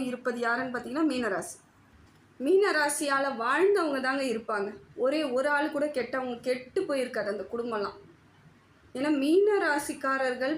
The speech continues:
பல பேரை வாழ வச்சிருப்பாங்க. பிடிக்குதோ பிடிக்கலையோ, "இந்தா நீ வாழ்ந்துரு"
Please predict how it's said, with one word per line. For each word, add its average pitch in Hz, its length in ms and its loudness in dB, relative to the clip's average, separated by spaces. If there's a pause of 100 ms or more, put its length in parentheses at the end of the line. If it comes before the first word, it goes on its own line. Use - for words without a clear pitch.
(100)
பல 269 300 0
பேரை 311 300 0
வாழ 262 300 0
வச்சிருப்பாங்க. 208 600 -4 (800)
பிடிக்குதோ 294 520 -2
பிடிக்கலையோ, 269 640 -4 (120)
"இந்தா 254 220 -2 (300)
நீ 214 160 -10
வாழ்ந்துரு" 254 500 2